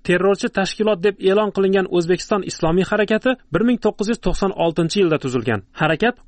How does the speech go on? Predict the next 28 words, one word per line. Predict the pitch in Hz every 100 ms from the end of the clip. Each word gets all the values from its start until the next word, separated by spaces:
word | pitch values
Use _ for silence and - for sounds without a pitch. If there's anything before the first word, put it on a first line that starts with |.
| 175
O'zbekistonda | 170 190 - 196 233 196
ekstremizm, | 202 - 202 220 214 139 107 - 143
radikalizm | 147 156 165 175 220 220 226
va | 220
terrorizmga | 196 190 196 226 226 214 185 202
oid | 214 -
qator | 185 208 214 190
ayblovlar | 185 196 196 208 190
bilan | 202 196 175
ayblangan. | 175 185 180 175 120 - - 131
Bir | 160
ming | 190 190
to'qqiz | - 180
yuz | 180 -
to'qson | - 180 180
uchinchi | - 170 -
yilda | 208 190 175
mamlakatdan | 180 180 175 - 277 165
qochib | 156 -
chiqqan | - - 175 151
namanganlik | 156 156 156 175 170 147
din | 190 165
peshvosi | 160 - 147 143 233 254 - 160
Tohir | 160 214 202
Yo'ldosh | 180 160 196 -
tomonidan | 165 156 165 160
tuzilgan. | 135 139 123 98 - -
Harakat | 135 143 226